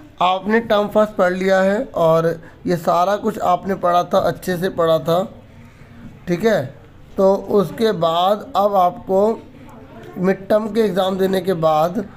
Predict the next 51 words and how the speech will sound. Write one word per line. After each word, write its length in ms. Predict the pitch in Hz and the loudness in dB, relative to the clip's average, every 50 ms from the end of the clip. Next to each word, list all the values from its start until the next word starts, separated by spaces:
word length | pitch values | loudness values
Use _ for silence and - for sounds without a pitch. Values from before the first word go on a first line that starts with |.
| - - - - - - | -20 -20 -20 -18 -6 -2
term 220 | 208 202 214 220 208 | 0 0 0 0 0
second 420 | 202 220 190 175 196 202 202 190 | 0 -2 -2 0 0 -2 -2 -2
की 80 | 220 208 | -2 -4
तैयारी 360 | - 208 185 170 170 180 185 | -2 0 0 0 0 0 -2
करनी 380 | 180 180 165 160 160 160 165 | 0 0 0 0 -2 -2 -2
है। 160 | 170 190 214 226 - - - - - - - - | -2 -4 -4 -6 -10 -18 -20 -20 -20 -14 -6 -2
तो 80 | 220 220 | -2 -2
आपकी 480 | - - 185 185 185 185 - - 233 | 0 0 0 0 0 -2 -2 -4 -4
poem 340 | 226 220 196 196 202 208 196 | -2 -2 0 0 2 2 2
beauty 380 | 160 170 180 175 170 214 202 202 | 2 2 0 0 0 0 0 2
आ 140 | 190 190 | 2 2
रही 140 | 190 190 190 | 2 0 0
है, 320 | 190 202 226 226 - - - - - - - - - - - - - - - - - - - - - - - - - - - 180 | -2 -2 -4 -6 -12 -18 -20 -20 -20 -20 -20 -20 -20 -20 -20 -20 -20 -20 -20 -20 -20 -20 -20 -20 -20 -20 -20 -20 -18 -10 -6 -2
आपको 580 | 175 170 175 - - - 220 226 226 226 226 - - - - - - - - - | -2 -2 -2 -2 -2 0 2 2 2 0 -2 -10 -18 -20 -20 -18 -16 -12 -6 -4
tenses 400 | 208 190 185 185 - - 220 180 | -2 -2 -2 -2 -2 -4 -4 -4
की 120 | - 240 208 | -2 -2 0
worksheet 320 | 185 175 156 - - 185 | 0 0 -2 -2 -6 -4
भी 140 | 180 190 208 | -4 -4 -2
करनी 280 | 202 208 185 190 202 | -2 -2 -2 0 0
पड़ेंगी, 320 | 196 196 190 190 202 202 208 | -2 0 0 0 0 0 -2
ये 60 | 202 | -2
जो 100 | 185 202 | -2 -2
दे 180 | 170 175 175 175 | -2 0 0 0
रखी 280 | 185 180 180 - 196 | 0 -2 -2 -2 -2
है, 180 | 196 196 202 208 - - - - - - - - - - - - - - - - | 0 0 0 -2 -8 -14 -20 -20 -20 -20 -20 -20 -20 -20 -20 -20 -20 -10 -4 -2
अभी 240 | 175 180 185 220 208 | 0 2 2 0 0
से 160 | 208 240 233 | 2 0 0
सारी 240 | 233 233 208 202 214 | 2 2 2 2 2
worksheet 300 | 208 202 - - 208 196 | 0 0 -2 -4 -6 -4
करना। 240 | - 208 190 196 220 | -2 0 0 0 0
और 280 | - - - 208 214 | 0 0 0 2 2
ये 100 | 214 214 | 2 0
जो 120 | 208 233 240 | 0 -2 -2
class 380 | 240 220 202 190 196 208 220 | -2 0 0 2 2 2 0
फ़ोर्थ, 340 | 208 - 220 214 208 220 220 | -2 -2 0 2 2 0 0
फिफ्थ 380 | 220 233 226 190 - - - - | -2 -4 -4 -6 -6 -8 -4 -2
और 100 | 202 170 | -2 -2
सिक्स 260 | - 226 208 - - | -2 -4 -6 -4 -4
लिखा 220 | 202 208 - 208 | -4 -2 0 0
होता 200 | 196 190 190 208 | 0 0 0 0
है 40 | 214 | 0
ना, 60 | 240 | 0
ये 140 | 233 208 214 | 0 0 0
मत 140 | 214 214 196 | 0 0 0
सोचना 280 | 202 208 196 190 220 240 | 0 -2 -2 0 -2 0
कि 140 | 220 254 | 0 0
fourth 320 | 262 - - 214 220 214 214 | -2 0 0 0 0 0 -2
class 280 | - 220 208 208 170 - | 0 0 0 0 -2 -2
के 100 | 226 220 | -4 -2
लिए 200 | 214 220 220 214 | -2 2 4 4
ये, 340 | 208 214 202 160 120 117 | 4 4 2 0 -2 -4